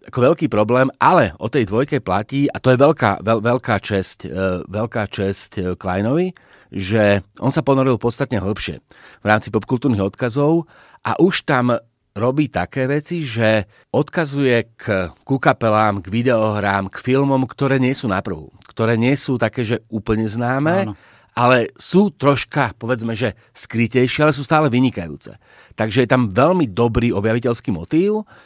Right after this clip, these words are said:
Speaker 1: Jednoducho, čo sa týka pop music, je skvelá tá knižka práve preto, že odkazuje k Davidovi Bowiem často. Proste odkazuje na miesta, kde, e, ten poslucháč dnešný už nemusí zablúdiť a tam nájde skvelé veci.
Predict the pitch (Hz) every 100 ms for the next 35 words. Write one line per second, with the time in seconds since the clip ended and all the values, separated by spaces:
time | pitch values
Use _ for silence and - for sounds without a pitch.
0 | _ 110 123 123 123 - 110 - - -
1 | - 131 107 123 120 120 104 92 107 104
2 | - 110 113 113 107 117 101 110 101 107
3 | 101 104 113 101 - - 127 98 107 98
4 | _ _ - 104 87 104 101 98 82 107
5 | 101 92 101 - 101 - - 139 - 139
6 | 165 151 123 120 131 135 - 131 113 113
7 | 110 - - - - 98 101 113 107 110
8 | 147 - 120 98 120 117 127 120 107 139
9 | 165 110 104 104 120 127 117 131 117 127
10 | 123 - 131 123 101 101